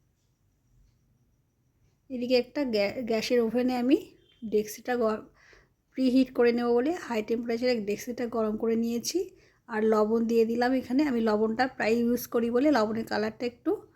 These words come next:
অন্যরকম হয়ে গেছে, লালচে হয়ে গেছে। লবণের উপরে আমি একটা রিং দিয়ে দিলাম, দিয়ে কেকের ডিশের, ডিশটা দিয়ে থালাটা চাপা দিয়ে দিলাম। আমি এখানে গ্যাসের ফ্লেমটা একদম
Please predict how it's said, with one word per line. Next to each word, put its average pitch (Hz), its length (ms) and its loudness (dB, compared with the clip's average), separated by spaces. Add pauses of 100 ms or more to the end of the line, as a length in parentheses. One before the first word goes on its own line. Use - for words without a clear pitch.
(300)
অন্যরকম 226 460 -2
হয়ে 226 220 2
গেছে, 214 240 -2 (240)
লালচে 220 400 0
হয়ে 247 160 2
গেছে। 208 380 -4 (520)
লবণের 220 380 2
উপরে 247 200 0
আমি 247 120 0
একটা 254 220 0
রিং 233 260 0
দিয়ে 233 180 2
দিলাম, 262 280 0 (440)
দিয়ে 233 180 0
কেকের 233 460 -4
ডিশের, 240 340 -6 (140)
ডিশটা 226 320 -8
দিয়ে 240 280 -2 (420)
থালাটা 220 340 -2
চাপা 226 340 -4
দিয়ে 175 200 0
দিলাম। 165 280 -4 (1600)
আমি 240 240 0
এখানে 269 440 2
গ্যাসের 254 380 0
ফ্লেমটা 240 340 -2
একদম 240 240 0